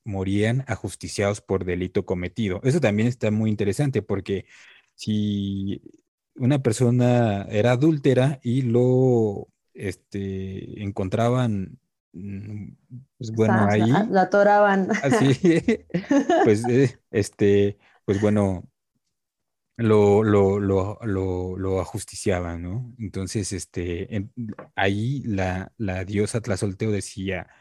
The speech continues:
Speaker 1: pues, bueno, este, este, este vato es, este, se deja llevar por las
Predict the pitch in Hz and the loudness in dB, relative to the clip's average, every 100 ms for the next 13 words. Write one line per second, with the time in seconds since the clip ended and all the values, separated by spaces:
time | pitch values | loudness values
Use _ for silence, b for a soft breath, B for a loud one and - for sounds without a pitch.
0 | b b b _ - 90 92 95 101 104 | b b b _ -8 -8 -4 -2 -2 -4
1 | - 107 101 - 104 - 107 101 95 87 | -4 -4 -4 -6 -8 -8 -6 -4 -4 -6
2 | 85 _ _ _ - - 98 98 - 101 | -12 _ _ _ -10 -4 -2 -2 -2 -2
3 | 98 95 95 92 98 92 - 90 69 60 | -2 -4 -4 -6 -12 -12 -10 -12 -12 -14
4 | 131 - _ _ _ - 110 107 101 120 | -18 -20 _ _ _ -18 -6 0 2 2
5 | 98 101 98 110 98 92 90 | 2 2 0 0 0 -2 -4